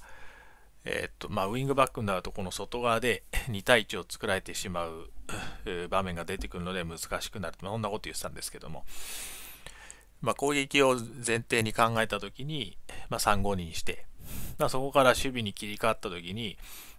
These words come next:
まあ、基本的にはカウンタープレスを仕掛けるってことにはなると思うんですよね。で、これも当然相手のフォーシス-、フォーメーションが何によってかは変わるんですけども、ただ、まあ、ツートップから守備を行うっていうことで考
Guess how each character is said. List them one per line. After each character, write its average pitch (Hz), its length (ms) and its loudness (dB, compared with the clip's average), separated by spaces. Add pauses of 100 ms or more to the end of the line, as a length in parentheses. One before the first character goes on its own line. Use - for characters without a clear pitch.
(100)
ま 127 80 4
あ、 - 40 4
基 110 100 -2
本 131 120 0
的 135 220 -2
に 143 80 2
は 110 100 4
カ 104 160 2
ウ 101 60 -2
ン 104 40 -6
タ 104 140 0
ー - 40 0
プ - 100 -8
レ 107 100 -2
ス - 140 -4
を 87 80 -6
仕 - 100 -4
掛 98 160 -2
け 104 80 -2
る 95 60 -4
っ - 20 -12
て - 120 -10
こ 85 100 -6
と 90 100 -6
に 85 80 -4
は 80 80 -4
な 87 140 0
る - 100 -8
と 82 80 -12
思 80 120 -12
う - 20 -16
ん 85 40 -16
で - 60 -14
す - 80 -8
よ 104 60 -8
ね。 156 160 -2 (1160)
で、 110 100 0
こ 127 100 4
れ 160 80 8
も 160 120 6
当 160 180 6
然 151 140 8
相 143 180 12
手 151 120 4
の 143 140 2
フ 131 80 0
ォ 127 40 0
ー 117 40 0
シ 143 160 -2
ス-、 - 140 -10
フ - 60 -6
ォ 147 100 0
ー - 20 0
メ 139 80 2
ー - 20 -2
シ 143 100 -2
ョ 123 40 0
ン 117 40 -4
が 131 300 6 (480)
何 139 340 6
に 107 80 2
よ 85 80 2
っ - 20 -8
て - 240 -4
か - 120 0
は 73 140 -4 (180)
変 131 120 10
わ 131 100 12
る 139 120 2
ん 92 100 -4
で 98 120 0
す - 120 2
け - 100 -6
ど 80 120 -6
も、 98 280 0 (680)
た 160 80 8
だ、 131 80 8
ま 123 100 10
あ、 - 20 6
ツ - 160 -2
ー 156 40 -4
ト 160 120 2
ッ - 20 -6
プ - 120 -10
か 170 140 0
ら 160 80 8
守 147 280 2
備 - 20 8
を 117 120 6
行 117 100 2
う 104 160 4
っ - 20 -2
て - 160 -4
い - 20 0
う 98 40 -4
こ 90 60 -6
と 95 140 -6
で 90 100 -2
考 104 140 -4